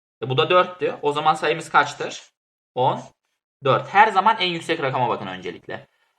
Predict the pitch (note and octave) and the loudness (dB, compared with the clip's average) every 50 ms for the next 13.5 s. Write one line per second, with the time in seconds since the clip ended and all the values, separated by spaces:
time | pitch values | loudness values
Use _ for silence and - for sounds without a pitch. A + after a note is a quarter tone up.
0 | _ _ _ - C#3 C3+ C#3 E3+ F3 E3+ G3 G#3 G#3 G3+ - - - _ _ - | _ _ _ -4 -4 -4 -2 -4 -4 2 4 4 4 4 2 -6 -14 _ _ -4
1 | D3 E3+ F#3+ F#3+ G#3 F#3+ F3+ C#3+ B2 A2+ A2+ A#2 - - - - C3+ A#2+ A#2+ A2 | 0 2 2 2 2 0 0 2 2 2 0 0 -2 -6 -8 -8 -6 -6 -6 -6
2 | - - A2+ - G#2+ G#2 A2 B2+ - - - - _ _ _ _ - D3 E3 - | -6 -6 -6 -6 -6 -8 -6 -8 -8 -10 -12 -16 _ _ _ _ 2 2 2 2
3 | - - G3 G3 G3 - - D#3+ D#3+ E3 F3 F#3 F3+ - G3 F#3+ F#3 F#3+ E3+ E3+ | 2 2 2 2 2 -2 -8 -8 -8 -6 -6 -8 -2 0 0 0 2 2 0 0
4 | E3 D#3 D3 C#3+ C#3 C3+ C3+ C3 B2+ B2+ B2+ B2+ A#2+ A#2+ A#2 A#2 A#2 A#2 A2 A#2+ | 0 0 4 4 4 4 4 0 -2 -2 -2 0 0 0 -2 -2 -4 -4 -2 -2
5 | B2+ D3+ E3+ F3 - F#3 D#3 D3 D3+ D3 D3+ - E3 D3+ C3 A#2 A2+ A2 G#2+ G#2+ | -2 -2 -4 -2 2 2 2 2 2 -4 -6 -2 2 2 2 2 0 -4 -6 -6
6 | G#2 G#2 G#2+ G#2+ A2 A2+ - G2 G2+ - _ _ _ _ _ _ _ - C3+ C3+ | -6 -6 -4 -2 -2 -2 -2 -4 -8 -10 _ _ _ _ _ _ _ 0 0 0
7 | B2+ C3+ - G2+ A#2+ D3+ - - D3+ C3 - F3+ F#3+ F#3 F#3 F3 - D3+ D#3 E3 | 0 -2 -4 -2 -2 -2 -2 -4 -8 -8 -8 -8 -8 -10 -10 -12 -12 -8 -8 -8
8 | D#3+ D#3+ D#3 D#3+ D#3+ D#3 - E3 D3+ C3+ B2+ A2+ G#2 G2+ G2 F#2+ F#2 - F#2+ G2 | -8 -8 -6 -6 -4 -2 -2 -2 -2 -2 -4 -6 -6 -6 -6 -6 -6 -6 -8 -10
9 | G2 G2+ F#2 G2 - - C3 B2 A2+ G#2+ G2 F#2 F#2 - G2+ F#2+ - _ _ _ | -10 -10 -10 -10 -10 -8 -8 -8 -6 -8 -10 -12 -12 -12 -12 -14 -14 _ _ _
10 | _ _ _ _ _ _ _ _ _ - - D3 C#3+ D3+ F#3 G3 G3 F3+ F3 C#3 | _ _ _ _ _ _ _ _ _ 2 4 4 4 4 6 6 6 6 6 4
11 | C3+ C3 B2 A2 - G#2 F#2 F2 - _ _ _ _ _ - B2 B2 - - D#3+ | 0 -2 -4 -2 -2 -4 -6 -6 -10 _ _ _ _ _ -6 -6 -6 -4 -4 -4
12 | F#3 G#3+ - - _ _ _ _ _ _ - - C#3 C3+ D3 E3+ F3 E3+ D#3+ D3 | -4 -4 -6 -12 _ _ _ _ _ _ 4 6 6 8 8 6 6 6 4 4
13 | C3+ C3+ C3+ C3+ C3 C3 - - - - | 2 -4 -4 -4 -6 -4 -4 -6 -6 -8